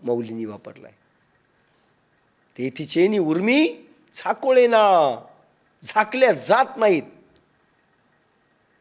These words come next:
अरे, ज्यांनी प्रयोग केलेले आहेत, खाणंपिणं बऱ्याच अंशी ज्यांचं कमी आणि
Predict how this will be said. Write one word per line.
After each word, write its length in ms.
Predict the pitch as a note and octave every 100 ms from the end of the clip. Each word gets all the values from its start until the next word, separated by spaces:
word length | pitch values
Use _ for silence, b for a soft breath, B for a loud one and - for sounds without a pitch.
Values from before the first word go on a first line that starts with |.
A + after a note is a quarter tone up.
| _ _ _ _ _ _ _ _ _ _ _
अरे, 180 | C3+ B2+
ज्यांनी 320 | A2+ A#2+ A#2
प्रयोग 600 | G#2+ _ A#2 C#3 F#3 G3+ E3+ -
केलेले 380 | C3 B2+ A#2 A2+
आहेत, 360 | A2 G#2+ G#2+ G#2 _ _ _ _ _ _ _ _ _ _ _ _ _ _ _ _ _ _ _ _ _
खाणंपिणं 500 | - A#2+ A#2 A#2+ A2
बऱ्याच 420 | G#2 C3 E3 F#3 D#3+
अंशी 320 | D3+ D3 C3+
ज्यांचं 300 | B2+ A#2+ A#2+
कमी 340 | - C3 D#3+
आणि 140 | F#3